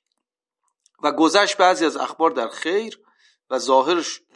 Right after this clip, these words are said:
شد از بعضی از اونها که اشرار اطلاق می‌شود گاهی به بعضی از شیعیان. چرا؟ به نسبت به ترک علم و عمل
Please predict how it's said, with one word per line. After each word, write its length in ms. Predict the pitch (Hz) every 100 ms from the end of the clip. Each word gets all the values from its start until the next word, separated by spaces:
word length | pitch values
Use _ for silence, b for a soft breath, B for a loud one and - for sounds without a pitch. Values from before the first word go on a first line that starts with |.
| _ _
شد 340 | - 123 110 -
از 200 | 120 104
بعضی 300 | 139 131 117
از 120 | 101
اونها 260 | 107 123 165
که 340 | 185 185 -
اشرار 640 | 110 98 - 123 131 104 98
اطلاق 360 | - - 127 113
می‌شود 380 | 101 104 101
گاهی 240 | 101 135 170
به 100 | 127
بعضی 400 | 107 175 185 180
از 140 | -
شیعیان. 640 | - - 95 95 98 92 _ _ _
چرا؟ 540 | - - 196 220 226 226 b b _
به 120 | 110
نسبت 420 | 110 113 - 160
به 60 | 123
ترک 400 | - 143 143 143
علم 240 | 135 131
و 60 | 113
عمل 440 | 98 104 98 92